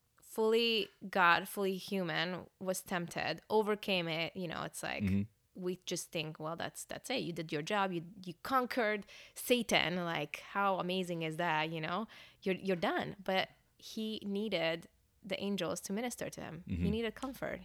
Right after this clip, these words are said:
Speaker 1: He needed to, he needed that, you know? And it's like, if he needs it, why do we think we don't need
Speaker 2: Yeah.
Speaker 1: it?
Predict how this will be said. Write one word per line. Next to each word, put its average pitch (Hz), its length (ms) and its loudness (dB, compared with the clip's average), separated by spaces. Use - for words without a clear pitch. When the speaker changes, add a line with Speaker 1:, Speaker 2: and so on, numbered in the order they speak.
Speaker 1:
He 202 100 -4
needed 202 260 -2
to, 196 380 -2
he 208 120 -2
needed 277 280 2
that, - 180 -2
you 190 140 -4
know? 185 160 0
And 208 140 0
it's - 180 -2
like, 175 240 4
if 196 320 0
he 233 280 -2
needs 254 320 -4
it, 269 240 2
why 196 1120 2
do 190 140 0
we 190 120 0
think 170 280 -4
we 160 100 0
don't - 260 -4
need - 200 -6
Speaker 2:
Yeah. 156 140 6
Speaker 1:
it? - 40 -6